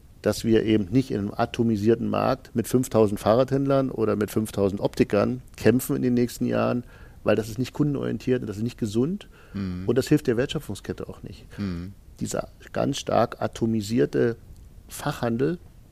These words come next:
Speaker 1: ist ja der Industrie hilflos ausgeliefert. Hilflos. Deswegen ist die gesamte Fahrradindustrie maximal produktionsorientiert. Jetzt würde jeder Hersteller über mich herfallen und würde über seine ganz tolle Marke berichten und über seine Alleinstellungsmerkmale.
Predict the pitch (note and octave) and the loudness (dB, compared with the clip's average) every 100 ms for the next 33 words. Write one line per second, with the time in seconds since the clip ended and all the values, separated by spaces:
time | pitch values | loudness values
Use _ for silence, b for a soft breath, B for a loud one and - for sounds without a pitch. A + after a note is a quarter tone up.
0 | - - - - - - - C3 C3 A#2 | -20 -20 -20 -20 -20 -12 -4 0 0 2
1 | A#2+ A#2+ A2+ - B2 B2 - D3+ D3+ - | 0 -2 -4 -6 -4 -4 4 6 6 6
2 | C3 B2+ - - - B2+ A#2 G#2+ - - | 0 0 -2 -6 -6 -6 -6 -8 -10 -12
3 | - C#3+ C#3 B2 G#2+ - - - B B | -2 0 0 -2 -8 -10 -16 -16 B B
4 | B - G#2+ - A2+ A#2 - - - A2+ | B -8 -4 0 2 2 -2 -4 -2 0
5 | A2 B2 C#3+ C3+ A#2+ B2 C3 - A2+ A2+ | 4 2 2 -2 -2 -2 -2 -4 -6 -6
6 | - A#2+ A#2 A#2 - - G#2+ A2 B2 - | -6 -4 -4 -6 -12 -6 -2 -2 -2 -2
7 | B2+ G#2+ G#2+ A2+ - A2 - - A#2 A#2+ | 0 0 0 -2 -4 -8 -8 -4 0 0
8 | - G2+ F#2 - G#2+ F#2+ - b b b | -2 -8 -8 -10 -12 -12 -18 b b b
9 | - - G#2+ G#2 G#2 G2+ G#2+ G#2 A2 G#2 | -12 -4 -2 0 0 2 0 2 2 4
10 | G2 G2 A#2 A2 - A2 A2+ G2+ A2 G#2+ | 2 0 0 0 4 2 2 -2 -2 0
11 | A#2+ G#2+ G2 G2 G2 G#2 B2+ - A2+ G#2 | 2 2 4 2 4 4 4 4 4 4
12 | G2+ A#2 B2+ A2 B2 - B2 A#2 G#2 G#2 | 0 0 0 2 0 0 -4 -2 2 2
13 | G2+ G#2 G2+ B2+ - A2 G#2 G#2+ G#2+ A#2+ | 2 4 6 4 0 -4 -4 -2 -2 -2
14 | A#2+ B2+ C#3+ | -2 -2 -2